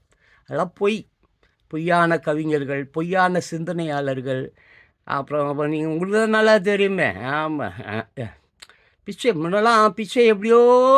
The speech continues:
எடுத்துருந்தானுங்க பிச்சை. இப்போல்லாம் மீடியாவில் பிச்சை எடுக்கிறாங்க. ஆமா. <coughs> மீடியா போங்க. "ஃப்ரெண்ட்ஸ், ஃப்ரெண்ட்ஸ், என் ஃபோன், என் செல்ஃபோனு ஒழிஞ்சு போயிடுச்சு ஃப்ரெண்ட்ஸ், கொஞ்சம் காசு கொடுவேன்.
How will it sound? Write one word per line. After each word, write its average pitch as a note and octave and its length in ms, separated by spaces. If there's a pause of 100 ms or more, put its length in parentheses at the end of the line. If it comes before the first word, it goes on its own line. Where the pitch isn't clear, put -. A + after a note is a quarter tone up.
(180)
எடுத்துருந்தானுங்க G3+ 880
பிச்சை. D#3+ 320
இப்போல்லாம் G3+ 560
மீடியாவில் B3+ 400
பிச்சை F#3+ 300
எடுக்கிறாங்க. D#3+ 500 (520)
ஆமா. - 360 (360)
<coughs> - 400
மீடியா G#3 360
போங்க. F3+ 280 (240)
"ஃப்ரெண்ட்ஸ், B3 680 (500)
ஃப்ரெண்ட்ஸ், A3+ 380
என் A3 260
ஃபோன், G3 480
என் G#3 160
செல்ஃபோனு B3 540
ஒழிஞ்சு G#3 360
போயிடுச்சு A#3 380
ஃப்ரெண்ட்ஸ், A3+ 500
கொஞ்சம் G#3+ 240
காசு G3+ 360
கொடுவேன். A#3+ 540